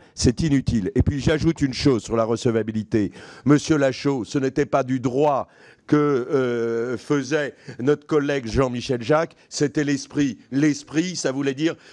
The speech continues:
que c'était pas de ça qu'il s'agissait. Vous savez, Horace disait, summum ius, summa inuria, trop de droit, euh, c'est la grande injustice. Eh bien, relisez Horace. Merci.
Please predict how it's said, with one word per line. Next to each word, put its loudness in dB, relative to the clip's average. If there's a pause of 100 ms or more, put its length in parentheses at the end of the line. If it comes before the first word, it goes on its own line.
que 0
c'était -4
pas -2
de -12
ça 0
qu'il -10
s'agissait. -4 (220)
Vous -2
savez, 2
Horace 0
disait, -2 (120)
summum -2
ius, -2
summa 0
inuria, -2 (260)
trop 2
de 2
droit, -2 (300)
euh, 0
c'est -2
la 2
grande -4
injustice. -4
Eh 0
bien, -2
relisez -2
Horace. -6
Merci. -2